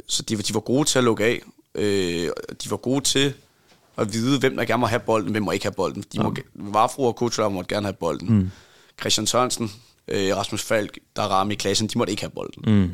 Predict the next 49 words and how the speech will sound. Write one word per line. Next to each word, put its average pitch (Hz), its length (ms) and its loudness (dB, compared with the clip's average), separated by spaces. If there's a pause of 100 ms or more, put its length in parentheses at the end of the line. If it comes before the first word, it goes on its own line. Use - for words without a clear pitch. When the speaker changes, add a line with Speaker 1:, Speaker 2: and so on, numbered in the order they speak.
(260)
Speaker 1:
Øh, 95 180 -4
så - 120 -2
det 110 120 0
synes 120 200 2
jeg, - 80 -8
de 107 60 -2
var 104 80 -2
rigtig 101 220 -4
gode 101 160 -4
til - 100 -2
at - 20 -8
lukke 110 160 -10
ned 95 120 -4
for, 67 360 -4
øh, 64 180 -8
for - 160 -8
A 85 60 -2
G 90 240 -6
F. - 40 -10 (140)
Men 95 180 -8
der 98 60 -6
finder 98 240 -2
vi 95 60 -2
så 95 80 -2
nogle 95 180 -2
løsninger 95 340 -4
i 82 40 -4
anden 85 140 -6
halvleg. 90 260 -8 (1000)
Speaker 2:
Og 135 100 0
det 135 60 6
er 135 40 6
jo 135 40 6
også 131 140 2
der, 139 120 6
hvor 113 320 2
man 117 160 2
kan 107 80 4
sige, 117 400 4
Elias 113 280 4
Jelert, 117 260 4
han 110 260 4 (300)
har 117 300 0
sådan 135 240 2
et 139 60 0
eller 135 160 2
andet 135 200 4
lidt 139 140 2
mere 135 160 4